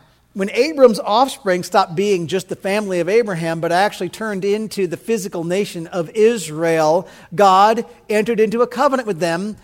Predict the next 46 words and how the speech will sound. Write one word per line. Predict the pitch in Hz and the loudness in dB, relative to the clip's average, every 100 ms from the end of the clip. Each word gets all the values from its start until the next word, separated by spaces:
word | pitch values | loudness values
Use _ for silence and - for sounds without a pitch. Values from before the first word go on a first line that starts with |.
| _ | _
as | 220 220 | -2 2
a | |
nation | 240 285 311 226 214 | 2 2 0 -4 -4
at | 202 202 | -4 -4
Mount | 190 196 - | -4 -6 -4
Sinai | 269 302 220 160 | -4 -2 -2 -4
under | 160 180 | -4 -2
the | 214 | -2
leadership | 196 165 175 190 247 | 0 -4 -4 -6 -6
of | 185 | -4
Moses. | 262 330 196 165 - _ _ _ - | 0 0 -2 -6 -6 _ _ _ -2
All | 214 | 4
that | 247 240 | 4 4
language | 208 269 247 175 | 2 2 2 -2
about | 180 180 | -2 -2
God | 190 220 | 0 0
bringing | 180 220 226 | 4 2 2
a | 202 | 0
vine | 165 240 269 226 - | 2 2 0 -2 0
up | 262 262 - - | 0 -2 -12 -2
out | 226 233 | 2 2
of | - 233 | 0 -4
Egypt | 254 214 214 185 | -2 0 -2 -2
and | 165 | -8
planting | 214 277 240 208 | -4 -4 -4 -6
it | 214 | -4
in | 196 | -4
a | |
good | 160 226 185 | 0 0 0
land | 180 262 294 214 - - | 0 -2 0 -2 -6 -4
is | 247 190 | 0 0
referencing | 190 247 - 330 302 247 208 | 2 0 0 -4 -4 -6 -4
God | 208 220 254 | 0 2 2
bringing | 226 214 208 208 | 0 -2 -4 -4
Israel | 247 294 214 220 214 | -4 -4 0 0 0
up | 240 262 254 | 2 2 2
out | 220 208 | 0 0
of | 190 - | -2 -6
Egypt | 240 302 302 220 220 | -6 -6 -2 -2 -2
and | 196 | -8
planting | - 254 277 220 | -4 -4 -4 -4
them | 190 190 | -4 -4
in | |
the | 208 | -6
promised | 208 226 285 277 - | -2 0 0 -4 -4
land. | 185 170 160 | -4 -2 -4